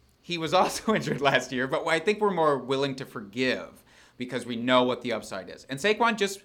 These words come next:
I don't think he has C M C upside, which is kinda crazy to say. But I also think that he's the most likely to compete with him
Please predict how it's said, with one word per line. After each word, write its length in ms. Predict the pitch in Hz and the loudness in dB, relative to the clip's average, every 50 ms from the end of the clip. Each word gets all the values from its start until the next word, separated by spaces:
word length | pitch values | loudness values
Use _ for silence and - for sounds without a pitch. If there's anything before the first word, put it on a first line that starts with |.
| _ _ | _ _
I 120 | 113 123 | -4 -2
don't 240 | 127 139 139 151 - | 0 0 0 -2 -2
think 140 | - 160 156 | -8 -10 -8
he 120 | - 165 | -8 -10
has 280 | - 113 120 123 123 123 | -6 -4 -4 -4 -4 -6
C 140 | - 147 135 | -8 -6 -6
M 100 | 131 127 | -6 -6
C 180 | 127 - 135 | -6 -4 -4
upside, 380 | 139 156 - - 131 107 92 - | -4 -4 -4 -6 -10 -10 -10 -12
which 140 | 98 - - | -16 -18 -18
is 80 | - | -20
kinda 240 | - - 117 101 101 101 | -18 -16 -14 -14 -14 -12
crazy 340 | - 110 104 104 104 113 | -12 -12 -12 -10 -12 -12
to 80 | 101 120 | -14 -14
say. 340 | - - 165 170 131 107 - - _ _ - - - _ _ | -8 -6 -6 -6 -6 -10 -14 -20 _ _ -20 -20 -20 _ _
But 120 | - 127 139 | -2 2 2
I 80 | 143 131 | 2 2
also 420 | 143 143 143 165 160 - 185 170 | 2 2 2 2 2 0 -4 -4
think 260 | - - 165 156 147 | -2 -2 -4 -4 -2
that 160 | - 147 147 | -4 -4 -4
he's 340 | - - 156 147 139 131 127 | -4 -4 -4 -4 -4 -4 -8
the 200 | - - 131 127 | -8 -4 -2 -2
most 420 | 123 123 120 120 127 131 123 - - | 0 0 0 0 0 0 -4 -8 -4
likely 400 | 127 127 127 127 - 131 127 123 | -2 -2 -2 -2 -2 -6 -6 -6
to 140 | - 123 | -6 -10
compete 640 | 120 - 117 107 - - - - - 131 - 147 - | -10 -10 -12 -14 -14 -16 -18 -10 -8 -8 -8 -6 -6
with 180 | 160 160 156 | -8 -8 -8
him 480 | - - 175 175 185 208 220 220 - - | -6 -4 -2 -2 -2 -2 -4 -6 -12 -18